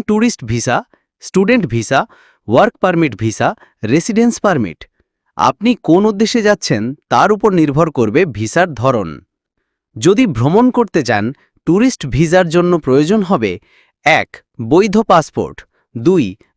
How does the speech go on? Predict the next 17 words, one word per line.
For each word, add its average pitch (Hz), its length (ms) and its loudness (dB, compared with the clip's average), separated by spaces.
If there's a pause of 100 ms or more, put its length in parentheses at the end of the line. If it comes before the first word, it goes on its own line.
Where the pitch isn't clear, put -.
(140)
ব্যাংক 175 220 2 (120)
স্টেটমেন্ট 202 480 0 (200)
ও 117 40 -2 (140)
সাপোর্ট 147 300 0 (100)
লেটার; 95 260 -2 (480)
তিন, 196 200 2 (520)
ট্রাভেল 180 420 2
ইন্স্যুরেন্স; 101 460 -2 (480)
চার, 135 280 2 (500)
হোটেল 180 300 2 (100)
বুকিং 110 260 0 (340)
ও 120 40 2 (120)
রিটার্ন 220 340 2
টিকিট; 185 300 -4 (600)
পাঁচ, 160 260 2 (480)
ভিসা 180 280 2 (120)
ফি। 127 140 -8